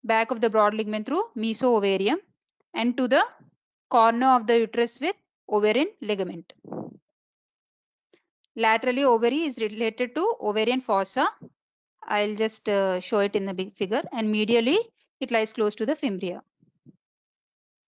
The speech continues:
So it is attached to the corner of uterus through ovarian ligament here. It is, uh, attached to the broad ligament through mesoovarium.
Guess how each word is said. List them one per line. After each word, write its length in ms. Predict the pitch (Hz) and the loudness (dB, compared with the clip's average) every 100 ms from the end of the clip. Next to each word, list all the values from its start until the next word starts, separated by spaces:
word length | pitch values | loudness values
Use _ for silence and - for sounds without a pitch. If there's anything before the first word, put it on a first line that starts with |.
| _ _ _ _ - | _ _ _ _ -18
So 80 | - | -10
it 140 | 214 | -4
is 100 | 233 | -2
attached 400 | 220 233 233 254 | 0 0 -2 -2
to 80 | 247 | -2
the 100 | 233 | 0
corner 340 | 233 202 202 | 2 0 0
of 120 | 220 226 | -4 -4
uterus 320 | 202 220 - | -2 -4 -4
through 260 | - 415 480 | -4 -4 -2
ovarian 420 | 208 196 196 196 | 0 2 2 0
ligament 340 | 180 196 254 - | -4 -4 -6 -4
here. 280 | 220 190 254 - _ _ _ _ _ _ _ _ _ _ _ _ _ _ - | 0 2 0 -4 _ _ _ _ _ _ _ _ _ _ _ _ _ _ -10
It 120 | 214 | -2
is, 180 | 220 233 | -2 2
uh, 180 | 214 208 | 2 2
attached 420 | 196 226 220 247 | 0 -2 -2 -4
to 120 | 240 | -2
the 220 | 226 339 247 | 2 0 2
broad 240 | 208 208 | 2 2
ligament 320 | 214 226 226 | -2 -4 -4
through 100 | 311 | 0
mesoovarium. 800 | 262 196 - 196 185 180 180 311 | 0 0 -2 -2 -2 -2 -2 -4